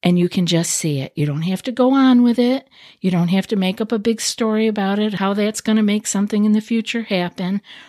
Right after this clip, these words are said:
or how that came up because of something in the past. Just let it be there and focus on your breath again. Come back to the breath. We need to practice this. It doesn't happen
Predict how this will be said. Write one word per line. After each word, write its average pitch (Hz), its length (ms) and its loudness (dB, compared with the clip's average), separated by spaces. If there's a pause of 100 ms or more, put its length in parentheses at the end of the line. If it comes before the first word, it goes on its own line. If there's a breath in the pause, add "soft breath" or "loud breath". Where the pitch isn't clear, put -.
(140 loud breath)
or 202 200 2
how 214 260 0
that 226 260 -2
came 220 260 2
up 196 200 -2
because 196 340 -4
of 190 100 -4
something 208 440 0
in 226 100 4
the 233 80 2
past. 175 480 -4
Just 339 240 -4
let 311 140 2
it 339 120 -6
be 214 200 0
there 208 340 -2 (580)
and 285 220 4 (480)
focus 175 380 0
on 226 140 4
your 240 120 4
breath 160 320 -4
again. 165 540 -4
Come 240 180 2
back 208 260 0
to 226 120 -10
the 240 80 -10
breath. 151 520 -12 (1300)
We 214 320 2
need 220 220 2
to - 100 -10
practice 202 560 -4
this. 160 220 -4
It 170 160 -8
doesn't 190 380 0
happen 190 560 -4